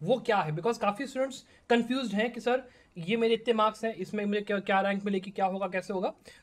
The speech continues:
तो वो मैं आपको एक बार यहाँ पे क्लैरिफाई फिर से कर दे रहा हूँ। देखो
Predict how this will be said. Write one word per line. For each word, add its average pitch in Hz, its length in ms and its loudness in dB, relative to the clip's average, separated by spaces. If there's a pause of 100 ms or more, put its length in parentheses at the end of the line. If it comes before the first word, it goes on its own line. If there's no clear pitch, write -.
(100)
तो 214 60 0
वो 233 160 6
मैं 254 120 4
आपको 240 200 2
एक 226 120 4
बार 226 80 2
यहाँ 220 120 -2
पे 269 100 -4
क्लैरिफाई 214 340 0
फिर 226 140 -4
से 226 100 0
कर 175 140 -2
दे 143 100 -4
रहा 156 100 -4
हूँ। - 80 -16 (560)
देखो 196 380 0